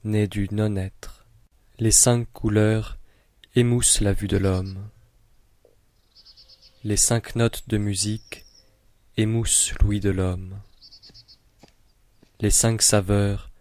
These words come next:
émoussent le goût de l'homme. Les courses violentes, l'exercice de la chasse,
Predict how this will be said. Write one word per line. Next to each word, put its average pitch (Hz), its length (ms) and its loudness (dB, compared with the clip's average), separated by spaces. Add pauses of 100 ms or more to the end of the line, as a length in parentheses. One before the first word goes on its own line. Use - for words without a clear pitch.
(600)
émoussent 110 520 2
le 101 100 0
goût 98 160 -4
de 95 100 0
l'homme. 92 480 -4 (1800)
Les 110 120 -2
courses - 340 2
violentes, 107 720 0 (800)
l'exercice 113 600 2
de 120 100 4
la 107 120 6
chasse, - 640 0